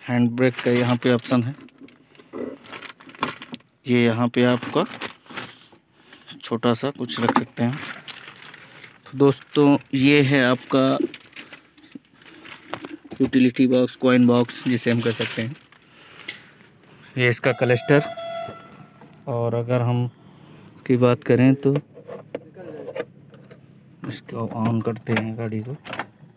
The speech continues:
ये इसका collector कुछ इस तरीके से देखने को मिलेगा आपको। जैसा कि देख सकते हैं, काफ़ी change किया गया है इसका interior,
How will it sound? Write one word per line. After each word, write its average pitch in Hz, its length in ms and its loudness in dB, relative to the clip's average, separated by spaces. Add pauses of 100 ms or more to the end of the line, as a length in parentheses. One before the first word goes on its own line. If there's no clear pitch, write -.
(1000)
ये 117 120 -2
इसका 117 240 -4
collector 120 480 -2
कुछ 123 220 -12
इस 117 120 -10
तरीके 117 280 -2
से 117 140 -6
देखने 113 300 -4
को 117 100 -4
मिलेगा 110 340 0
आपको। 110 240 -8
जैसा - 1400 -14
कि 113 120 -2
देख 113 180 0
सकते 123 260 -2
हैं, 139 100 -6
काफ़ी 170 640 4 (200)
change 147 300 6
किया 135 240 6
गया 127 260 6
है 127 140 4
इसका 120 280 4 (1700)
interior, 123 520 4